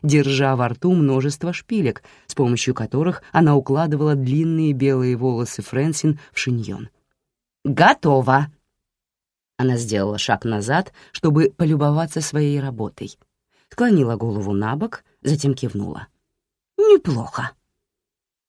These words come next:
«А вот и нет! Я никуда не пойду!» Но Мэдлин, не обращая внимания на ее протесты, схватила сестру за руку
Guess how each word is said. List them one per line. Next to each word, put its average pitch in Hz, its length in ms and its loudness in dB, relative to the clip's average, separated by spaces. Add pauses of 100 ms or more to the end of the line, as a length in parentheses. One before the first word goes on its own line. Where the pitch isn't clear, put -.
(100)
«А 160 160 -2
вот 160 220 2
и 240 40 10
нет! 226 420 8 (380)
Я 262 220 8
никуда 269 320 10
не 339 100 10
пойду!» 135 420 4 (880)
Но 120 220 0
Мэдлин, 180 560 2 (160)
не 202 140 10
обращая 160 680 2
внимания 131 540 0
на 120 80 0
ее 127 280 0
протесты, 196 640 0 (240)
схватила 185 540 4
сестру 143 400 -2
за 160 260 -2
руку 208 320 -2